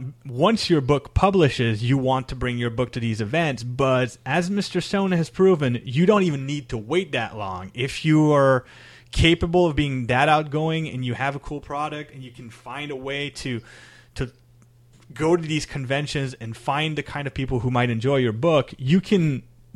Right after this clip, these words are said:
thi-, this is a question that can be useful now in your pre-sale si-, situation, in your crowdfunding campaign can be useful. So look around to, for, for different literature, comic book, fantasy, or f-, uh, sci-fi convention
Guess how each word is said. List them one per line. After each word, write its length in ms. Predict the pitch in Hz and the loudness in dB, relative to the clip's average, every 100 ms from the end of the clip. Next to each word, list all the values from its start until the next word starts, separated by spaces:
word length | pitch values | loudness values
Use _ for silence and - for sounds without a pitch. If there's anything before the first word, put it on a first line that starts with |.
| 120 | 0
thi-, 120 | 214 | 0
this 280 | 175 208 254 | 2 0 2
is 100 | 190 | 2
a 40 | |
question 720 | - - 185 180 - 170 143 131 | 0 0 0 2 0 -2 -2 -2
that 200 | 127 135 | -2 -2
can 140 | - 139 | -4 -2
be 80 | 139 | 0
useful 560 | 135 151 - 143 101 | 2 2 2 -2 -2
now 680 | 107 117 127 151 131 107 98 | -4 0 4 6 6 4 2
in 180 | - 123 | -4 -4
your 100 | 123 | -4
pre-sale 880 | - - 160 156 131 107 90 92 - _ _ _ _ _ | -4 -2 0 0 -2 -4 -4 -8 -14 _ _ _ _ _
si-, 340 | - - 104 95 | -16 -12 -10 -12
situation, 580 | 123 120 113 107 104 | -14 -8 -6 -6 -4
in 100 | 123 | 0
your 120 | 131 120 | 0 0
crowdfunding 760 | - 143 165 156 139 117 107 | -2 2 2 2 -2 -2 -4
campaign 540 | - 110 110 107 98 95 | -6 -8 -6 -6 -8 -8
can 240 | - 110 | -10 -8
be 60 | 107 | -6
useful. 520 | 104 - 92 85 - - - - | -6 -8 -10 -14 -14 -20 -20 -14
So 200 | - 120 | -2 0
look 320 | 120 127 202 214 | 4 6 6 6
around 460 | 196 202 202 190 | 6 6 4 2
to, 260 | 165 156 135 | 2 2 2
for, 200 | 151 135 | -4 -6
for 160 | 139 | -6
different 380 | 120 156 156 135 - - _ | -2 -2 -2 -6 -10 -20 _
literature, 800 | 123 156 170 175 - - 165 165 | 0 4 6 4 2 0 2 2
comic 520 | - - - 151 165 147 | 0 -6 -4 -2 -2 -2
book, 160 | 165 | -4
fantasy, 540 | - 135 151 170 - 151 | -2 0 2 0 0 0
or 40 | |
f-, 280 | - - 92 | 0 -10 -8
uh, 300 | 92 98 - | -6 -6 -8
sci-fi 500 | - 127 147 151 165 | -8 -6 -4 0 0
convention 600 | - 170 165 170 170 151 | 0 -2 0 0 0 -2